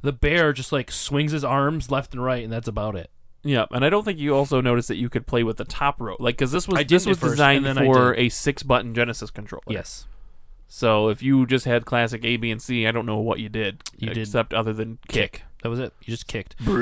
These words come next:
Speaker 1: there was
Speaker 2: Brutal.
Speaker 1: taunts, and I'd accidentally taunt all the time.
Speaker 2: Yeah.
Speaker 1: It took forever to end. Oh, it was the worst.
Speaker 2: So then we tried multiplayer, where it was just head-on versus
Speaker 1: No, no,
Speaker 2: what
Speaker 1: no, it
Speaker 2: was
Speaker 1: wasn't
Speaker 2: oh, no, no, no.
Speaker 1: multiplayer. What was it called?
Speaker 2: Uh, well, we were looking for,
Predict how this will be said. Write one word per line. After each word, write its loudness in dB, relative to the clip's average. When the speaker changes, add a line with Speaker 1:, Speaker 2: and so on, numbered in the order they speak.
Speaker 1:
there 2
was 0
Speaker 2:
Brutal. -6
Speaker 1:
taunts, 0
and -2
I'd -2
accidentally -4
taunt -2
all -2
the -8
time. -4
Speaker 2:
Yeah. 6
Speaker 1:
It 0
took -4
forever -2
to -2
end. -4
Oh, -6
it -6
was -8
the -6
worst. -8
Speaker 2:
So 4
then 8
we 4
tried 2
multiplayer, -2
where -4
it -2
was -4
just -8
head-on 2
versus -4
Speaker 1:
No, 0
no, 2
Speaker 2:
what 2
Speaker 1:
no, 4
it 4
Speaker 2:
was 2
Speaker 1:
wasn't 4
Speaker 2:
oh, 8
no, 8
no, 6
no. -4
Speaker 1:
multiplayer. -2
What 2
was -2
it -6
called? -4
Speaker 2:
Uh, 6
well, 2
we 2
were 4
looking 0
for, 2